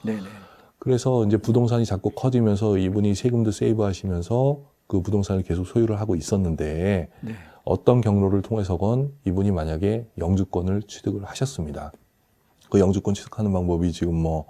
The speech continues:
Speaker 2: 어, 굉장히 힘들어지긴 했지만
Speaker 1: 네.
Speaker 2: 아직까지도 투자 이민 같은 것들이 뭐 굉장히 그 합법적으로 영주권을
Speaker 1: 가-,
Speaker 2: 취득할 수
Speaker 1: 가능하죠.
Speaker 2: 있는 그런
Speaker 1: 예.
Speaker 2: 방법이죠.
Speaker 1: 네, 네.
Speaker 2: 영주권을 취득하시게 되면은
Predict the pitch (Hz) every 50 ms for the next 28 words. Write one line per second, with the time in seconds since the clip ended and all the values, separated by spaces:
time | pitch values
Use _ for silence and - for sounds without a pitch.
0 | - - - - - _ _ _ _ - 92 80 78 85 - 92 92 87 92 95
1 | 95 120 139 139 131 120 107 90 92 95 90 98 110 - - - 101 87 80 78
2 | 80 85 95 104 104 82 - 127 123 92 90 - _ - - 92 98 95 - 98
3 | 92 87 90 95 104 98 95 95 - - - 131 127 127 120 107 101 95 92 92
4 | 90 87 87 90 90 - - - - 85 82 - - 98 95 87 87 85 85 85
5 | 82 - 92 90 87 87 85 85 85 82 80 - - - 80 78 76 73 - -
6 | - - - - - - 90 85 85 98 131 156 147 - - - - - 95 90
7 | 85 - - 87 85 82 - - - - 90 87 - - 82 78 78 80 - 90
8 | 85 82 - - 80 76 78 76 82 76 - - 117 160 - - 104 101 101 92
9 | 90 - - - _ _ - - - - 123 113 110 101 113 117 127 - - 120
10 | 117 113 - - 135 127 - - 113 - - 113 101 101 95 92 92 92 107 123
11 | 143 170